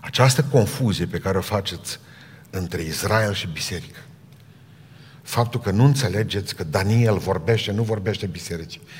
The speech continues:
Daniel nu a văzut biserica, n-avea cum să vorbească despre.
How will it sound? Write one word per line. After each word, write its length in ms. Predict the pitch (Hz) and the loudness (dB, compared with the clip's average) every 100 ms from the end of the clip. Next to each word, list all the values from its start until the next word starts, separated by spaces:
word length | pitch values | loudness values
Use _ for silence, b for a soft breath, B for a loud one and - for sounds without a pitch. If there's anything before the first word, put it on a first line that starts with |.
| B B B - | B B B 6
Daniel 380 | 156 113 120 | 6 8 6
nu 100 | 120 | 6
a 40 | 131 | 6
văzut 240 | 120 110 | 4 0
biserica, 480 | 92 - 87 87 - | -2 -6 -8 -8 -8
n-avea 240 | 92 98 92 | -6 -6 -6
cum 120 | 92 | -8
să 120 | - | -10
vorbească 400 | 85 85 92 - - | -12 -12 -12 -12 -16
despre. 320 | - - | -18 -20